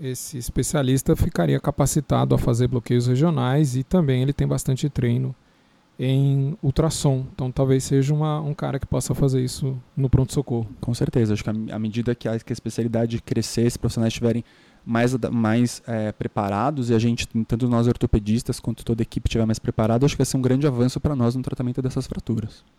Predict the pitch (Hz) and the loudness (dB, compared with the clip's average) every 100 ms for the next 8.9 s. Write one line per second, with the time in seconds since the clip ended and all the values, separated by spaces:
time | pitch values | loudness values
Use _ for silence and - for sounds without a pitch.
0 | _ _ _ _ _ _ _ _ _ _ | _ _ _ _ _ _ _ _ _ _
1 | _ _ _ _ _ _ _ _ _ _ | _ _ _ _ _ _ _ _ _ _
2 | _ 151 123 - - 165 - 180 196 196 | _ 2 2 -6 -4 -4 0 2 2 0
3 | 180 151 156 - 170 139 131 143 156 151 | 0 2 2 2 0 0 0 2 4 2
4 | - 156 175 - 143 147 - 165 160 - | 0 2 2 2 0 0 0 2 2 2
5 | 135 147 - 143 127 151 135 143 135 135 | 0 0 2 2 2 2 0 0 2 0
6 | - 143 131 143 147 131 143 135 127 139 | 2 2 2 0 2 2 2 0 -2 -6
7 | - 120 127 - 135 143 - 127 127 - | -6 -4 -4 -2 2 4 4 2 2 0
8 | 123 160 - 135 135 147 120 113 | 0 0 0 0 4 4 2 0